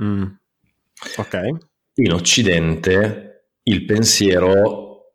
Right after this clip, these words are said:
Speaker 2: cioè l'Occidente, la filosofia occidentale è sempre stata cogi-, cogico-, cogitocentrica, cioè è sempre
Speaker 1: Ok.
Speaker 2: stato il pensiero al centro della cosa. Io sono molto occidentale come filo-, come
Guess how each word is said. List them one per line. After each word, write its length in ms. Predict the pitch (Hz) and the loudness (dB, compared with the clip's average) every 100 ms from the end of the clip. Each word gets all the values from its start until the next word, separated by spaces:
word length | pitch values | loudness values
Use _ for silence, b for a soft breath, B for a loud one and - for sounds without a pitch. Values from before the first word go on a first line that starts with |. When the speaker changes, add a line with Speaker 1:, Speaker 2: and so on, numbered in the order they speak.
| _ | _
Speaker 2:
cioè 460 | - 95 76 - 87 | -4 -2 -2 -2 -2
l'Occidente, 800 | 98 107 107 113 110 101 87 | 2 0 2 2 4 2 2
la 80 | 85 | -2
filosofia 640 | - 90 92 87 113 95 - | 0 0 0 0 2 2 2
occidentale 560 | - - 101 - 90 98 | 0 2 2 2 2 2
è 20 | |
sempre 260 | 82 80 | 0 -2
stata 300 | - 123 113 | 0 0 0
cogi-, 480 | - 87 82 82 - | 0 0 0 -2 -2
cogico-, 560 | - 92 92 - 120 - | -2 0 0 0 -2 0
cogitocentrica, 1300 | 98 101 101 101 90 - 85 78 85 78 78 76 - | 0 2 2 0 0 0 0 -2 -2 -2 -2 -2 -4
cioè 340 | - 92 92 - | -2 0 2 0
è 60 | |
sempre 240 | - 98 85 | -2 -2 -2
Speaker 1:
Ok. 60 | |
Speaker 2:
stato 400 | 92 135 - - | 0 0 0 0
il 120 | 92 87 | -2 0
pensiero 600 | 87 87 - 101 92 85 | 0 0 2 2 4 2
al 260 | 82 87 | 2 0
centro 420 | 87 101 92 87 85 | 0 0 0 0 0
della 180 | 78 | 0
cosa. 260 | - 76 87 | -2 0 2
Io 180 | 127 98 | 4 2
sono 220 | - 87 | 2 0
molto 360 | 98 135 110 95 | 4 4 4 2
occidentale 720 | 82 - 87 85 80 71 78 | -2 -2 -2 0 -2 -2 -4
come 200 | - 82 | -4 -6
filo-, 340 | - 85 85 - | -4 0 0 0
come 340 | 101 95 92 | 0 0 0